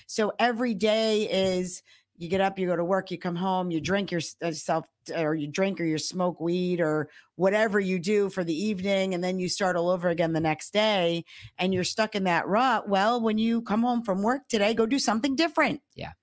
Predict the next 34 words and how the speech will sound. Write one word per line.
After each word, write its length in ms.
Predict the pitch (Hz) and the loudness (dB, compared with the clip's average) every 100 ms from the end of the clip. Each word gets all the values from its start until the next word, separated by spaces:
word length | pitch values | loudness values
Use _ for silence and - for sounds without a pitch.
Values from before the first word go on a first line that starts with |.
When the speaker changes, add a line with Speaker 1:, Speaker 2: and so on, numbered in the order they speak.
| _ _ _ _ | _ _ _ _
Speaker 1:
You 160 | 214 | 0
know, 280 | 214 214 226 | 2 2 2
go 180 | 226 208 | 2 0
for 220 | 233 269 | 0 2
a 60 | 262 | 2
walk, 520 | 214 247 226 165 - - - - | 4 4 2 -2 -10 -20 -20 -4
go, 340 | 175 220 233 240 - 139 | 0 2 2 -2 -4 -8
uh, 60 | 147 | -4
shoot 280 | - 254 247 | -2 -2 0
some 140 | 254 | -2
pool, 520 | 233 247 254 220 165 147 | -2 0 2 2 2 0
go, 640 | 185 196 220 226 233 - - - - | 2 2 2 2 0 -4 -10 -14 -12
I, 100 | - - _ - | -12 -14 _ -10
swim 360 | - - 214 254 | -4 -2 0 0
at 120 | 254 | 0
the 80 | 240 | 0
Y, 500 | 220 233 226 175 147 156 | 2 4 4 2 0 0
whatever 520 | 214 214 240 226 262 | -2 0 0 2 2
it 120 | 226 | 2
is. 320 | 254 240 190 | 2 2 2
Speaker 2:
Literally 340 | 190 185 196 170 | 2 2 2 2
go 220 | 143 165 | 2 2
to 80 | 190 | 0
Starbucks, 560 | - 156 160 151 147 | 2 2 2 0 0
have 140 | 151 139 | 0 -2
a 60 | |
coffee, 380 | 143 143 135 131 | 0 2 2 0
and 120 | 131 | -4
start 260 | 127 139 131 | -2 -2 -2
a 20 | |
conversation 680 | 127 127 123 117 131 123 123 | -2 -2 -2 -2 -4 -4 -6
with 100 | 120 | -6
a 60 | 110 | -6
stranger. 580 | - 127 135 107 101 | -4 -2 -2 -2 -4